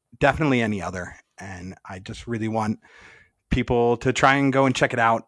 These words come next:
They, you can just Google The Single Acorn. They're hosted through, uh, outdoor education center called Crow's Path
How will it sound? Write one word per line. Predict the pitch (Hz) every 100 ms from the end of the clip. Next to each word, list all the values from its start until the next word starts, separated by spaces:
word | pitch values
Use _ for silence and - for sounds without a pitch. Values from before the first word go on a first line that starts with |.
| _
They, | 135 117 113 110 110 110 117 - _ _ _ _ _
you | - 120
can | 135
just | 123 -
Google | 127 120 123 117
The | 107
Single | 101 131 120 117
Acorn. | 131 135 - 139 139 147 147 -
They're | 127 117 110 110 107
hosted | - 123 - 113 110
through, | - 113 107 107 107 _ - - _ _
uh, | 113 101 95 98 -
outdoor | 110 110 113 110
education | 110 104 - 107 -
center | 104 104
called | - 101 -
Crow's | - 107 104 -
Path | - 110 123